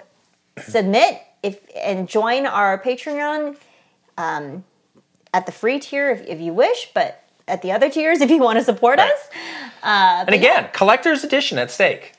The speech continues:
Speaker 1: Oh, man.
Speaker 2: Which is an item we do not have and will continue to not have.
Speaker 1: I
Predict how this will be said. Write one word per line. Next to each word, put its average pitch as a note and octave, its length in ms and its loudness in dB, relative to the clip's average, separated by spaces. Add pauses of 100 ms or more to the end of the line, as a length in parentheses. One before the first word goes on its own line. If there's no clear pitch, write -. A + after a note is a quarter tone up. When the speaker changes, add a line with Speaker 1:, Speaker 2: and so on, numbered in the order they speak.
(380)
Speaker 1:
Oh, C4 140 6
man. G#3+ 160 2
Speaker 2:
Which A3 120 4
is A3+ 120 6
an A#3 100 4
item A#3+ 460 2
we B3 160 4
do A#3 120 2
not A#3 200 4
have C#4+ 320 4
and F#3+ 180 0
will G3+ 100 4
continue G#3+ 480 0
to G#3+ 120 -2
not D#3 220 2
have. - 320 0
Speaker 1:
I - 40 4